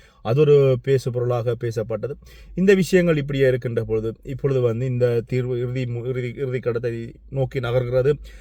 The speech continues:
இந்த தையிட்டி காணி பிரச்சனை. இதை வைத்து அரசியல் நடத்துகின்ற அரசியல்வாதிகளுக்கு இனி வருகின்ற காலங்கள்ல அரசியல், அஹ், நடத்த முடியாது அப்படின்ற ஒரு பிரச்சனை. மக்கள், அஹ், இப்பொழுது, அஹ், பாத்தீங்கன்னு சொன்னா, எங்கே நியாயம் இருக்கிறதா, எங்கே சரி இருக்குது, எங்கே பிழை இருக்குது,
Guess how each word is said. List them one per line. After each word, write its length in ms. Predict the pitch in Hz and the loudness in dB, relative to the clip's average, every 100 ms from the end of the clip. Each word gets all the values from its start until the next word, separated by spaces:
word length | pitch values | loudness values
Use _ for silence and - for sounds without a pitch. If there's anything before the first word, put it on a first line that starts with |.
| - | -12
இந்த 140 | - 117 | -6 0
தையிட்டி 340 | 156 165 143 131 | 2 2 2 0
காணி 260 | 131 123 | 0 0
பிரச்சனை. 440 | 123 120 123 135 139 | 0 -2 0 -4 0
இதை 180 | 139 | 4
வைத்து 240 | 139 135 135 | 4 2 0
அரசியல் 360 | 131 127 139 | 0 -2 -2
நடத்துகின்ற 440 | 127 120 123 123 117 | -2 -4 -4 -4 -2
அரசியல்வாதிகளுக்கு 680 | 120 - 123 120 117 120 131 | -4 -4 -4 -4 -4 -6 -8
இனி 140 | 123 | -6
வருகின்ற 320 | 117 117 117 | -6 -6 -6
காலங்கள்ல 460 | 113 117 120 117 127 120 - - - - | -6 -6 -4 -2 -2 -2 -8 -20 -16 -2
அரசியல், 640 | 117 127 127 127 131 135 | 0 0 4 6 6 2
அஹ், 460 | - 113 110 110 107 | 0 2 2 2 0
நடத்த 340 | 120 127 127 | 0 0 0
முடியாது 420 | 120 131 131 123 | -2 0 2 2
அப்படின்ற 360 | 120 117 117 117 | 0 -2 -4 -2
ஒரு 160 | 117 110 | -4 -4
பிரச்சனை. 380 | 117 110 131 | -6 -4 -6
மக்கள், 360 | 131 117 139 135 113 - _ - - - | -6 -2 2 2 0 -10 _ -20 -16 -4
அஹ், 300 | 113 110 110 | -2 0 0
இப்பொழுது, 380 | 123 143 143 143 143 | 0 4 6 6 4
அஹ், 240 | 131 117 113 | 0 0 0
பாத்தீங்கன்னு 280 | 127 127 127 | 0 -2 -4
சொன்னா, 400 | 117 123 135 135 - | -6 -4 -2 -4 -4
எங்கே 440 | 131 131 131 135 | -4 2 4 4
நியாயம் 400 | - 131 127 127 | 2 -2 0 0
இருக்கிறதா, 500 | 123 120 127 123 127 | -2 -2 -2 -2 -2
எங்கே 200 | 123 123 | -2 -4
சரி 240 | 120 113 123 | -4 -4 -6
இருக்குது, 180 | 120 127 | -6 -6
எங்கே 180 | 127 | -6
பிழை 200 | 120 123 | -4 -4
இருக்குது, 300 | 123 - 120 | -4 -6 -6